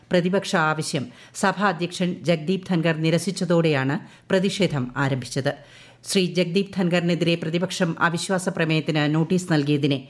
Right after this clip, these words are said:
പാർലമെന്ററി കാര്യമന്ത്രി കിരൺ റിജിജു അപലപിച്ചു. ചെയറിന്റെ പ്രതിച്ഛായയ്ക്ക് മങ്ങലേൽപ്പിച്ച നടപടിക്ക് കോൺഗ്രസ് മാപ്പ് പറയണമെന്നും അദ്ദേഹം പറഞ്ഞു. ഭരണഘടനാ മൂല്യങ്ങൾ ഉയർത്തിപ്പിടിക്കുന്ന നേതാവാണ് ഉപരാഷ്ട്രപതി ജഗ്ദീപ് ധൻഖറെന്നും അദ്ദേഹം ചൂണ്ടിക്കാട്ടി.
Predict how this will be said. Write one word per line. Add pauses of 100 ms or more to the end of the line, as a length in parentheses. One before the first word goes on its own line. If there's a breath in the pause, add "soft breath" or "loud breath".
(240 loud breath)
പാർലമെന്ററി
കാര്യമന്ത്രി
കിരൺ
റിജിജു (100)
അപലപിച്ചു. (540 loud breath)
ചെയറിന്റെ
പ്രതിച്ഛായയ്ക്ക്
മങ്ങലേൽപ്പിച്ച
നടപടിക്ക്
കോൺഗ്രസ്
മാപ്പ്
പറയണമെന്നും (340 loud breath)
അദ്ദേഹം
പറഞ്ഞു. (460 loud breath)
ഭരണഘടനാ
മൂല്യങ്ങൾ
ഉയർത്തിപ്പിടിക്കുന്ന
നേതാവാണ്
ഉപരാഷ്ട്രപതി
ജഗ്ദീപ്
ധൻഖറെന്നും (320 loud breath)
അദ്ദേഹം
ചൂണ്ടിക്കാട്ടി.